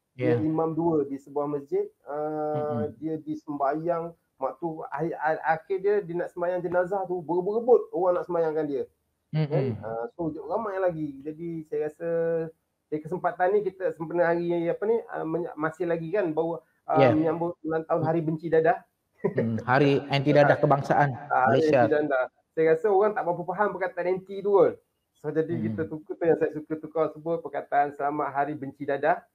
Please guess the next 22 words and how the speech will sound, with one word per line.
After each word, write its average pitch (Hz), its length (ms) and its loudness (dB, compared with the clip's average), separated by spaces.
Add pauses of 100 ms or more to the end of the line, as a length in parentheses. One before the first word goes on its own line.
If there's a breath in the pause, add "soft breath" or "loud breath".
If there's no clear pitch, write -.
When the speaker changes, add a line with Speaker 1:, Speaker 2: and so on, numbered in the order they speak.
(340)
Speaker 1:
Ah, 131 160 -4 (640)
Speaker 2:
Hmm. 135 80 -12
Speaker 1:
supaya 151 440 0 (280)
orang, 135 320 -2
ah, 139 240 -2
Jelah 147 400 0
dan 139 160 -2
Syabas 143 640 -2
tahniah 139 400 -2
kepada 135 320 -2
A 139 160 -2
D 139 160 -8
K, 151 400 -2 (320)
tahniah 139 400 0
juga 147 320 -6
kepada 143 320 -2
orang 147 320 2
seperti 143 320 -14
Cikgu 135 320 -10
Syah, 139 480 0
seperti 143 400 -16
Cikgu 139 240 -12